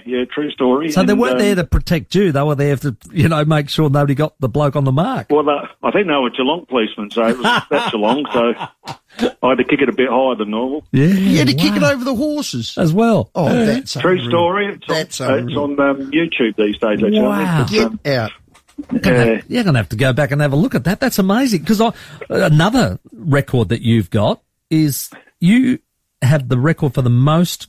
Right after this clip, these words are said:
Speaker 2: goals ever kicked by anybody at Football Park. Sixteen of 'em
Speaker 3: Jeez.
Speaker 2: in nineteen seventy-seven against Centrals.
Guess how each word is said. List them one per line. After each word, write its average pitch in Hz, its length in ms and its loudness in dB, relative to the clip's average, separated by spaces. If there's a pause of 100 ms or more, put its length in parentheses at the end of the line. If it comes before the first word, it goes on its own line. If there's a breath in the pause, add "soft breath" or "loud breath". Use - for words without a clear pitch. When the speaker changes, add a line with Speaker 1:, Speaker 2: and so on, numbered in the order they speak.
(160)
Speaker 2:
goals 127 400 2
ever 127 140 -2
kicked - 340 -4
by 123 440 0 (200)
anybody 131 600 2
at - 200 -2
Football 139 300 0
Park. 160 440 -2
Sixteen 214 600 2
of 135 100 2
'em 123 200 2
Speaker 3:
Jeez. - 520 -2
Speaker 2:
in 156 140 4
nineteen 175 340 4
seventy-seven 147 760 0
against 131 380 0
Centrals. 156 480 0